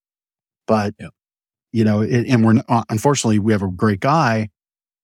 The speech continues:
Speaker 1: but we're just not able to bring him on. And I'm, I won't share any more of that. I would bring him on, but I'm not able to bring him on, you know?
Speaker 2: Yeah.
Speaker 1: And, uh, you know, it's a shame because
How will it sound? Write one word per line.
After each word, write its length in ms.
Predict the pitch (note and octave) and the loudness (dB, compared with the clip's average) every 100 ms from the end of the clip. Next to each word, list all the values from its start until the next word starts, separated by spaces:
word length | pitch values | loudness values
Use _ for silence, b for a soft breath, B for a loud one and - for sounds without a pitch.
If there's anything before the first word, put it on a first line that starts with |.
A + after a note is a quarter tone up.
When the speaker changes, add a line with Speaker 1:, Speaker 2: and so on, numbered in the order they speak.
| _ | _
Speaker 1:
but 80 | G#2 | -6
we're 120 | A2 | -4
just 220 | G#2+ G#2+ | -2 -2
not 160 | G#2+ G#2 | 0 0
able 160 | G2+ F#2+ | -2 -2
to 60 | |
bring 220 | F2 G2+ | -2 0
him 120 | F#2+ G2 | 0 0
on. 440 | F#2+ F#2 F#2 G2+ _ _ - | -2 -6 -8 -12 _ _ -12
And 120 | G2 | -6
I'm, 200 | F#2 F#2+ - - | -4 -4 -6 -2
I 80 | |
won't 200 | F#2+ F2 - - | 0 -2 -6 -8
share 300 | - G2 F2+ | 0 0 0
any 140 | F2 F2+ | -2 -2
more 220 | F#2+ F2 | -2 -2
of 60 | |
that. 240 | E2+ F2+ F#2 _ - | -2 -4 -6 _ -10
I 60 | G#2 | -6
would 120 | F#2+ | -2
bring 140 | D#3 E3+ | 0 2
him 120 | D#3 | 2
on, 280 | D3 D3+ D#3 _ _ _ _ - | 0 -2 -6 _ _ _ _ -8
but 140 | G#2+ - _ _ _ _ _ _ | -8 -10 _ _ _ _ _ _
I'm 120 | A2 A2 | -2 0
not 160 | A2 | 2
able 160 | C3+ A#2 | 0 0
to 60 | G2+ | -4
bring 200 | G#2 F#2+ | -6 -6
him 100 | F2+ | -8
on, 280 | D2+ - - _ _ - | -14 -18 -20 _ _ -14
you 100 | G2+ | -6
know? 80 | F#2+ | 0
Speaker 2:
Yeah. 100 | F3 - _ _ _ _ | 0 -2 _ _ _ _
Speaker 1:
And, 400 | A#2 A2 G#2 G2+ | -8 -6 -6 -8
uh, 320 | G2+ G2 F#2+ G2 _ _ _ _ _ _ _ | -12 -14 -16 -20 _ _ _ _ _ _ _
you 100 | B2+ | -6
know, 280 | A2+ A2 G#2+ - _ _ _ _ - | -4 -4 -8 -14 _ _ _ _ -8
it's 140 | A#2+ | -4
a 40 | A2 | 0
shame 420 | - C#3+ A#2+ G2+ | 0 0 0 0
because 400 | G#2 A2+ F#2+ | 0 0 0